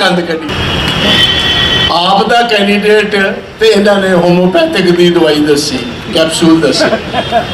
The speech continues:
ਕਿ ਖਾ ਲਓ। ਜਿਸਮ ਨੂੰ ਪਤਾ ਹੀ ਨਹੀਂ ਲੱਗਦਾ ਲਾਭ ਹੋਇਆ ਜਾਂ ਨੁਕਸਾਨ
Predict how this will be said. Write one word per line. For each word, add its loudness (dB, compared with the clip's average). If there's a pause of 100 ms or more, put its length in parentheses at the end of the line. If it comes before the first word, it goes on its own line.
(560)
ਕਿ 2
ਖਾ 0
ਲਓ। 2 (1300)
ਜਿਸਮ 2
ਨੂੰ 2
ਪਤਾ 0
ਹੀ 0
ਨਹੀਂ 0
ਲੱਗਦਾ 2 (100)
ਲਾਭ 0
ਹੋਇਆ 2 (220)
ਜਾਂ 2
ਨੁਕਸਾਨ -2